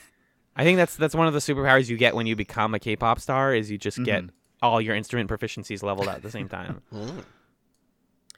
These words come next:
Speaker 2: Uh,
Speaker 1: Mm.
Speaker 2: and then, yeah, the hot seat.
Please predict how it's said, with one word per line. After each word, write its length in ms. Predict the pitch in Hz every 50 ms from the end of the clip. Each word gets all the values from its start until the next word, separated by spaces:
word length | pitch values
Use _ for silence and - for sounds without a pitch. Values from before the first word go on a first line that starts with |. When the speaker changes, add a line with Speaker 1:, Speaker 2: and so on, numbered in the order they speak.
| _ _ _ _ _ _ _ _
Speaker 2:
Uh, 380 | - 104 104 101 98 98 92 95
Speaker 1:
Mm. 60 | - 240
Speaker 2:
and 160 | 131 131 135
then, 200 | 135 131 131 127
yeah, 320 | 127 131 123 110 107 104
the 180 | 120 127 139 127
hot 280 | - 151 147 160 -
seat. 380 | - - - 175 160 143 127 -